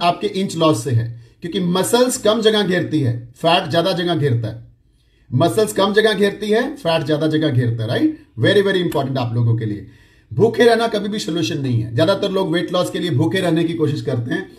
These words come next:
never ever। भूखे रहने से आपके शरीर को, पता है आपको भगवान ने हमारा खाना क्यों बनाया? रोटी, सब्जी, दाल, जो भी हम different, different countries में, different, different regions में खाते हैं, हमें fit रखने के लिए खाना बनाया।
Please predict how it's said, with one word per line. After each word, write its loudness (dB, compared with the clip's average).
never 4
ever। -2
भूखे 0
रहने 0
से 0
आपके -2
शरीर -2
को, 0
पता -2
है -2
आपको 2
भगवान 2
ने 0
हमारा 0
खाना -2
क्यों -2
बनाया? 0
रोटी, -2
सब्जी, 0
दाल, 0
जो 0
भी 0
हम -2
different, -2
different 0
countries 2
में, 2
different, -4
different -6
regions 0
में -4
खाते -2
हैं, -6
हमें 0
fit 0
रखने 2
के 0
लिए 2
खाना -2
बनाया। -4